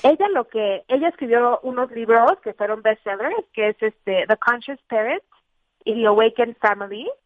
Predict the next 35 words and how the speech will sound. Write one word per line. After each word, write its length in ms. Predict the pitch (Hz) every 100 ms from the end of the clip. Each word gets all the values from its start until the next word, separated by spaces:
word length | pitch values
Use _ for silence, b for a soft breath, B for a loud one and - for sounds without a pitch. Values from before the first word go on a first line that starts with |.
| _ _ _ _ _ -
y 100 | 269
de 100 | 285
lo 120 | 277
que 100 | 277
habla 200 | 302 359 403
mucho 360 | 285 - 285
ella 480 | 247 220 226 240 269 -
es 180 | 262 233
de 280 | 294 320 - _ _ -
respetar 680 | 247 254 - 247 - 277 359
a 80 | 370
los 200 | 220 214
niños 480 | 233 220 208 254 349 -
y 100 | 240
dejarlos 480 | 247 269 285 320 -
ser 200 | 262 277
quien 280 | - 233 220
vienen 400 | 240 247 254 254
a 80 | 202
ser 160 | 226 220
a 60 | 220
este 200 | - 220
mundo. 420 | 233 226 147 - B B B
O 60 |
sea, 160 | 254 294
todos 160 | 381 415
los 140 | 311
niños 220 | 262 277 277
ya 100 | 269
vienen 300 | 262 247 262
con 180 | 214 214
talentos, 540 | 196 214 233 233 247
con 160 | - 214
una 120 | 233
esencia 540 | 233 240 233 233 247